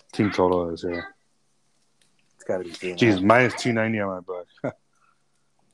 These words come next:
Speaker 1: Florida Panthers, three and a half, team total, minus one sixty-five.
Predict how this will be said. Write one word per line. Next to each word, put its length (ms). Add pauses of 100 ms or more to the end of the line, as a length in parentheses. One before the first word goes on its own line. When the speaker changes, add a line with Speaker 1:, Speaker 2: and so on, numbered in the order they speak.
(1900)
Speaker 1:
Florida 260
Panthers, 680
three 160
and 100
a 60
half, 320
team 200
total, 240
minus 280
one 140
sixty-five. 600